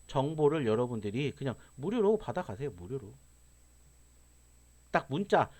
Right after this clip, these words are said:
문자 하나만 보내주시면 됩니다. 한 통. 공일공 팔일삼이 칠칠육오로 소통이라고 문자 하나만 보내주시면 이 모든 것들을 여러분들 걸로 만들어 가실 수가 있어요.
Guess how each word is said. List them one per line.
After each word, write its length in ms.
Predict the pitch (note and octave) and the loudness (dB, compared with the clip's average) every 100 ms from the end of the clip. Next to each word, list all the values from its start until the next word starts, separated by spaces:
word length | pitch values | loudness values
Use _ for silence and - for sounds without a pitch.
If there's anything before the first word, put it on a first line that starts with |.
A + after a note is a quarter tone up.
| - | -14
문자 320 | C#3+ G#3+ A3+ | -4 0 4
하나만 320 | G#3 A#3+ A#3 D#3 | 4 4 -2 -2
보내주시면 480 | B2 A#2+ A#2+ G2+ | -4 -6 -8 -10
됩니다. 340 | F2+ F2+ G2 G#2 - | -10 -12 -14 -18 -14
한 200 | E3 D#3 | -14 -12
통. 160 | - - - _ _ _ - _ _ _ - | -14 -14 -20 _ _ _ -20 _ _ _ -4
공일공 800 | C#3 D#3 D3+ D3 E3+ F3 F3+ F3 - | -2 2 2 2 2 0 -4 -12 -10
팔일삼이 920 | - F3+ F3+ E3+ - F3+ E3+ F3 F3 _ - _ _ _ - - | -4 -2 0 -2 -2 -2 -2 -4 -8 _ -20 _ _ _ -20 -14
칠칠육오로 1400 | - G3+ G3 - G3 F#3 B2 D3 E3 - C#3+ F#3 G3 - - - | -4 -4 -4 -6 -2 -2 -2 -6 -6 -4 0 6 4 4 -6 -20
소통이라고 640 | - C4 - B3 A3 F#3+ B2 | -10 -10 -6 -2 2 2 0
문자 260 | A#2 B2+ | -4 -2
하나만 240 | C#3 D3 A#2+ | -2 -2 -4
보내주시면 640 | A#2 A#2 G#2+ - B2 B2+ - - F3+ | -4 -6 -8 -8 -6 -6 -8 -16 -6
이 120 | F#3+ | -2
모든 280 | C3+ G#3 G3 | 0 0 0
것들을 340 | F3 E3+ C3+ | 0 0 2
여러분들 460 | G#2 C#3 D3+ C#3 A2+ | 2 2 0 -4 -4
걸로 220 | A2 A2+ | -4 -4
만들어 320 | F#2+ F2+ A#2+ | -4 -4 -6
가실 220 | G#2 - | -8 -12
수가 200 | - - - | -18 -18 -16
있어요. 260 | A#2+ - | -16 -14